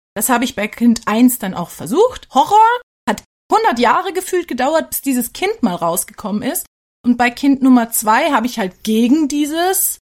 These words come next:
mal auf dem Rücken entbunden und die war nach zwei Presswehen da und übrigens auch über vier Kilo schwer.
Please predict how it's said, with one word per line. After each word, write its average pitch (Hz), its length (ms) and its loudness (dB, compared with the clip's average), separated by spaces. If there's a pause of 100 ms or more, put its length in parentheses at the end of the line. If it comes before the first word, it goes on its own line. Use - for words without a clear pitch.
(260)
mal 226 200 -2
auf 190 140 -6
dem 202 100 -6
Rücken 294 320 -6
entbunden 247 540 -2 (180)
und 233 220 0 (260)
die 220 160 -6
war 196 120 0
nach 220 160 -2
zwei 196 300 -2
Presswehen 208 480 -4
da 208 120 0
und 214 140 -2
übrigens 240 420 -4
auch - 200 -6
über 233 220 -6
vier 202 220 -10
Kilo 220 300 -6
schwer. 165 380 -6